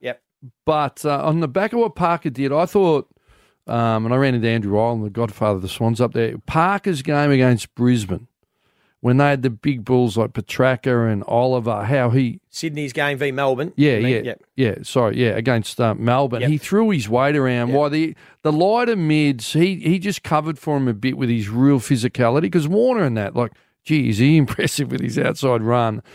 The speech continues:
Speaker 2: And I think he's gonna have a significant role to play with the big Atkins Dangerfield if he doesn't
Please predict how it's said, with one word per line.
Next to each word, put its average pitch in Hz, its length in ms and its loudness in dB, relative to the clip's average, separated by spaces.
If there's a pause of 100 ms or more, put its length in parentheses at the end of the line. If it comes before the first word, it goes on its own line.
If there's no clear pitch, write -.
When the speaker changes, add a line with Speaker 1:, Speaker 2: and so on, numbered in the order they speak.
(240)
Speaker 2:
And 151 160 2
I 190 180 2
think 185 240 -2
he's 151 160 -2
gonna 143 260 2
have 127 400 2
a 120 80 0
significant 131 760 0
role 120 320 0
to 113 100 -2
play 110 520 -2 (340)
with 120 140 2
the 123 100 0
big 120 500 -4 (140)
Atkins 127 640 -4
Dangerfield 110 800 -4
if 120 160 -6
he 185 160 2
doesn't 156 520 0